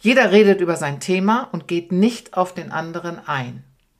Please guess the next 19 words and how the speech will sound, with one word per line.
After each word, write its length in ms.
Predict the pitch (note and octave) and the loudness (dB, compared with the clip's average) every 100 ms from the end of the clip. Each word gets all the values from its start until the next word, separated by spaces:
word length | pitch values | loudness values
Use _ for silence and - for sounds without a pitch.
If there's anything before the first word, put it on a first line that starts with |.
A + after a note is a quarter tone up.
| _ _ _ _ - | _ _ _ _ -2
Dann 180 | F3 F#3+ | 0 0
kann 220 | G3+ G3+ | 0 0
es 120 | G3+ | -2
natürlich 480 | E3+ D3 A3+ A3+ A3 | -6 -8 -4 -4 -4
zu 180 | - E3+ | -8 -10
Diskussionen 760 | - D#3+ - E3 G3+ G#3+ G#3 | -8 -10 -10 -4 0 2 2
kommen 360 | G#3 G#3+ A3 G#3 | 2 2 4 0
oder 280 | D#3 C#3+ C3+ | -4 -6 -6
vielleicht 340 | C#3 C#3 - | -8 -10 -12
zu 100 | - | -16
Streit, 800 | - - D#3+ F3+ F#3 A#3 - - _ - - - - | -14 -6 -4 -2 -2 -6 -10 -20 _ -16 -14 -16 -8
ja, 200 | F3 F#3+ | -4 -2
und 260 | G#3+ F#3 - | -2 -8 -2
man 220 | F#3+ G3+ | 0 0
bewegt 380 | G3 E3 F3+ - | 0 -2 -4 -4
sich 240 | G#3 - | -10 -8
in 120 | F3+ | -8
einem 340 | D#3 E3 F3 E3+ | -6 -6 -6 0
Gegeneinander. 920 | G#3 G3 C#3+ B2 B2 A#2+ C3 - - | 2 2 0 -10 -12 -12 -14 -16 -20